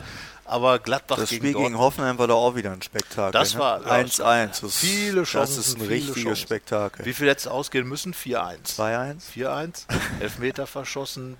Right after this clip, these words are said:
Speaker 1: Ball liegt frei vorm Tor, Thuram schießt n-, dem Torwart in die Arme. Also
Speaker 2: Wir
Speaker 1: ich
Speaker 2: sind
Speaker 1: glaub,
Speaker 2: uns
Speaker 1: vier eins.
Speaker 2: einig, dass es kein Spektakel war, oder?
Speaker 1: Ja, es war jetzt kein Feuerwerk.
Speaker 2: Mhm.
Speaker 1: <laughs> Aber, ähm,
Speaker 2: Aber lass uns übers Personal sprechen.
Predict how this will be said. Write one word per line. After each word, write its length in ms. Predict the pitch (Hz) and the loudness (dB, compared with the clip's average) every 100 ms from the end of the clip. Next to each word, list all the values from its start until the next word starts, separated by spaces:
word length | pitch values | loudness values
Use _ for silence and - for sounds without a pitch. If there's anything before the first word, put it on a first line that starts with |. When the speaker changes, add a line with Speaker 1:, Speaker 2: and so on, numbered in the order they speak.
| - | -4
Speaker 1:
Ball 200 | 117 127 | 2 2
liegt 220 | 127 120 | 0 -8
frei 280 | - - 117 | -8 -4 -4
vorm 260 | - 120 110 | -4 -6 -6
Tor, 260 | - 135 131 | -6 -6 -6
Thuram 380 | - 107 117 127 | -4 0 0 -2
schießt 340 | - 123 - | -14 -12 -12
n-, 320 | 117 117 113 - | -12 -12 -14 -16
dem 140 | 107 - | -18 -6
Torwart 360 | 127 139 131 | -4 -4 -6
in 140 | 135 135 | -10 -6
die 120 | 123 | -4
Arme. 360 | 123 127 139 - - - - - - | -2 -2 -4 -12 -16 -16 -16 -16 -6
Also 120 | 120 | -2
Speaker 2:
Wir 40 | 123 | 0
Speaker 1:
ich 60 | |
Speaker 2:
sind 80 | 120 | 4
Speaker 1:
glaub, 100 | 127 | 4
Speaker 2:
uns 100 | 113 | 4
Speaker 1:
vier 80 | - | 4
eins. 100 | 123 127 | 4 2
Speaker 2:
einig, 140 | 120 | 2
dass 220 | 123 113 | 2 2
es 160 | 104 - | -2 2
kein 300 | 123 120 120 | 4 4 2
Spektakel 680 | - 117 - 110 107 101 92 | 0 -2 2 2 2 0 -4
war, 160 | 92 98 | -6 -2
oder? 260 | 104 135 160 - - - | -2 -2 -6 -20 -20 -14
Speaker 1:
Ja, 260 | 90 98 | -8 -6
es 120 | 104 - | -4 0
war 120 | 110 | 0
jetzt 180 | 110 - | 0 -4
kein 140 | 110 | -6
Feuerwerk. 720 | - 135 107 90 - - - - | -2 -2 -2 -4 -14 -18 -16 -14
Speaker 2:
Mhm. 400 | 101 101 104 107 143 | -10 -8 -6 -6 -2
Speaker 1:
<laughs> 1200 | 202 - - - - - - - - - - - | -2 -2 -4 -6 -8 -12 -16 -20 -12 -8 -8 -6
Aber, 480 | - 123 135 131 120 | -2 4 8 8 6
ähm, 60 | 120 123 120 | 4 0 2
Speaker 2:
Aber 80 | 117 | 6
lass 240 | 135 - | 6 6
uns 160 | 156 151 | 0 2
übers 240 | 143 139 | 2 2
Personal 560 | - 139 131 123 139 156 | 2 2 4 4 4 2
sprechen. 540 | - 107 98 - | -2 -2 -2 -6